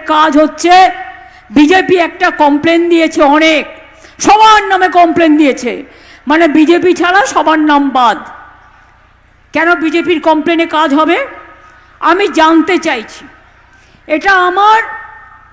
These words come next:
ভদ্রতা করে জিজ্ঞাসা ইলেকশন কমিশনের কাছে।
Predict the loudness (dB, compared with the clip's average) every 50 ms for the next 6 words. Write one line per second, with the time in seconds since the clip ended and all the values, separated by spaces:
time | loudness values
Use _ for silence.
0 | _ _ _ _ _ _ _ _ _ _ _ _ _ -6 -4 -4 -4 -4 -6 -2
1 | 0 0 0 2 2 0 0 0 0 0 0 0 0 -4 -6 -6 -4 0 2 2
2 | 2 2 0 0 2 2 2 2 2 -2 -2 -2 -2 -2 -2 0 0 0 0 0
3 | 0 -2 -2 -2 -4 -2 -2 -2 -2 -4 -6